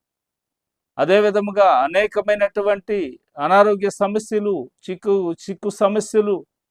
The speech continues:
వీటన్నిటి ద్వారాగా కూడా ధైర్యాన్ని కోల్పోతాం. ప్రియులారా, అలాంటి పరిస్థితుల్లో దేవుని యందు నువ్వు భయభక్తులు కలిగి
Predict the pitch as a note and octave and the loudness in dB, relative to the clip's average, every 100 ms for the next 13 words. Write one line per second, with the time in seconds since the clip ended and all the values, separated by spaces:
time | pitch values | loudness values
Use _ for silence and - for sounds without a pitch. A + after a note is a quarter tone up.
0 | _ _ _ _ - C3 E3 F3 A3 A3 | _ _ _ _ -10 -2 0 2 2 2
1 | G#3+ G#3+ G#3 G#3+ G#3 G3 G3 F#3 E3 E3 | 6 8 8 4 2 -4 -2 2 4 4
2 | E3 C3 C#3 D#3+ F3 E3+ D#3+ - C#3+ D#3 | 0 -2 -2 -2 -4 -6 -8 -10 -8 -8
3 | - D3 _ A#2 _ _ _ _ _ _ | -12 -18 _ -20 _ _ _ _ _ _
4 | _ _ _ _ _ _ _ A2 C3 D3 | _ _ _ _ _ _ _ -10 0 2
5 | D3 D#3+ E3 E3 E3 E3+ F3 F#3+ F3+ F#3+ | 4 4 4 2 -4 -4 -2 -6 -4 0
6 | F#3+ F#3+ _ _ _ _ _ _ _ _ | 0 -2 _ _ _ _ _ _ _ _
7 | _ G#2+ C#3 F3 F#3+ G3 F#3+ F#3+ G3 G3 | _ -6 0 2 0 0 -2 0 -2 -2
8 | - F#3 F#3+ F#3+ G3+ G3 G#3 G#3 G3 | 2 2 2 -2 -2 -4 -2 -2 0